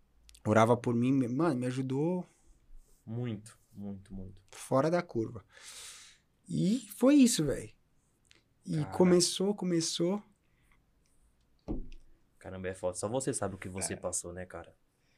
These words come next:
Speaker 2: Não é,
Speaker 3: Cara,
Speaker 2: não é
Speaker 3: e é
Speaker 2: brincadeira, né, mano?
Speaker 3: e assim, ó, você falou duas coisas que, meu, é, é, são poderosíssimas, velho. Poderosíssimas.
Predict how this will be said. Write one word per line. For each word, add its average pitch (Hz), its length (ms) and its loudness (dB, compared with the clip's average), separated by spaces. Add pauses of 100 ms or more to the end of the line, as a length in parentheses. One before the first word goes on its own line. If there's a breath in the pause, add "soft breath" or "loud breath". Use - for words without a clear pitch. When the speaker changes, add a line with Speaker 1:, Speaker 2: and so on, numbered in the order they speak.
(420)
Speaker 2:
Não 92 120 -14
é, 90 240 -10
Speaker 3:
Cara, - 160 2
Speaker 2:
não 104 60 -2
é 101 60 -2
Speaker 3:
e 107 60 0
é 113 100 2
Speaker 2:
brincadeira, 90 420 -6
né, 92 100 -12
mano? 92 200 -14
Speaker 3:
e 120 100 0
assim, 123 300 2
ó, 98 160 -2 (280)
você 98 220 -8
falou 117 240 4
duas 123 320 4
coisas 107 720 0 (1700)
que, - 100 -4
meu, 123 480 10
é, 113 340 4
é, 117 480 4
são - 380 2
poderosíssimas, 120 1200 12
velho. - 220 -14 (120)
Poderosíssimas. 113 1600 10